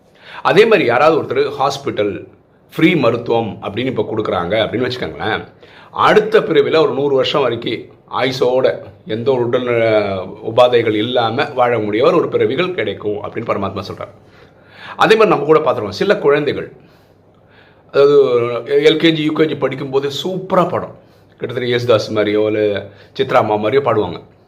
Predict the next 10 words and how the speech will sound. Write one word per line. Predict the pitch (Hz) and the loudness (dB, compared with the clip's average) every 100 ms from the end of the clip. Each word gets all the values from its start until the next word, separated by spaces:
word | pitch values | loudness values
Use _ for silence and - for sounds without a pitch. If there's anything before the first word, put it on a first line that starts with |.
| _ _ | _ _
அது | - 147 | -2 2
எங்கேருந்து | 175 | 4
வரும்? | 160 127 127 131 107 - - _ | 4 4 2 -2 -4 -14 -20 _
போன | 117 135 156 147 | -2 2 2 2
பிறவியில | - 143 156 147 | 4 4 4 0
இருக்கிற | 139 180 151 | 0 2 0
அந்த | 123 123 | 0 0
டேலண்ட்டை | 123 120 120 | 0 -2 -4
கொண்டு | 117 107 | -4 -6
வருவாங்க. | 92 78 | -6 -10